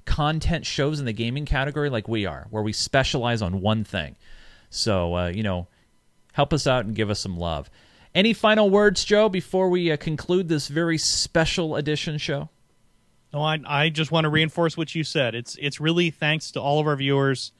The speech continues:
Speaker 2: Um, it's, it's really cool to, to be part of something that has this much recognition, especially now. Um, I'm, I'm just flabbergasted and amazed that, uh, that we even made it this far. So, but
Speaker 1: Yeah.
Speaker 2: we really, really want your votes. Uh, you know, hopefully we can, uh, we can take it to the next step. And, um,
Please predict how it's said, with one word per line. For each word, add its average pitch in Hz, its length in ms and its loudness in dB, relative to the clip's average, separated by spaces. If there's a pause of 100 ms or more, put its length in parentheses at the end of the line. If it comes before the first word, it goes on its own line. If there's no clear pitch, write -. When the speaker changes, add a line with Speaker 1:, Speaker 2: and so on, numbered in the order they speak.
(420)
Speaker 2:
Um, 117 480 -2 (100)
it's, - 520 -8
it's 143 180 -4
really 175 240 4
cool 170 360 6
to, 135 260 2
to 117 180 -4
be 131 140 0
part 147 380 0
of 131 340 -2
something 131 320 -4
that 117 120 -6
has 127 300 -2
this 127 200 -6
much - 280 -6
recognition, 139 680 -2
especially 147 360 -2
now. 135 300 0 (540)
Um, 117 520 -2 (440)
I'm, 127 300 0
I'm 127 200 0
just 135 260 -2
flabbergasted 131 640 0
and 117 100 -4
amazed 113 420 -4
that, 113 240 -8
uh, 117 160 0
that 123 120 -2
we 151 100 0
even 156 140 2
made 151 140 2
it 143 80 -2
this 143 140 -4
far. 85 260 -8
So, 127 260 -2
but 120 120 0
Speaker 1:
Yeah. 92 220 -2 (420)
Speaker 2:
we 156 100 4
really, 220 260 6
really 208 180 4
want 180 240 0
your 165 60 -8
votes. 151 420 0
Uh, 127 240 -6
you 139 100 -4
know, 131 80 0
hopefully 151 400 0
we 135 160 -2
can, 131 240 -4
uh, 123 120 -2
we 127 100 -6
can 127 120 -10
take 127 200 -4
it 127 60 -6
to 123 40 -12
the 123 80 -6
next 120 220 -4
step. 117 300 -4
And, 117 220 -2
um, 110 260 -2